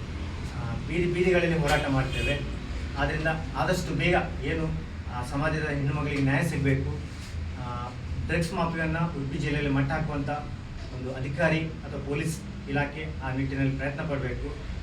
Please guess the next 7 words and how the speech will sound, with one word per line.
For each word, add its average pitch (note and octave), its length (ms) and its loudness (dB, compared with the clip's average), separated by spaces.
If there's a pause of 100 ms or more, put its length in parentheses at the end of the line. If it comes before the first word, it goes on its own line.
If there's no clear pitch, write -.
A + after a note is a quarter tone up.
(220)
ಹಾಗೆ D#3+ 160 0
ಈ D#3+ 280 -2
ಡ್ರಗ್ಸ್ F#3 360 2
ಅನ್ನುವಂಥದ್ದು F3+ 640 2
ಇವತ್ತಿಗೆ F3 340 2
ಕೊನೆ D#3 200 2
ಆಗಬೇಕು, A#2 340 -2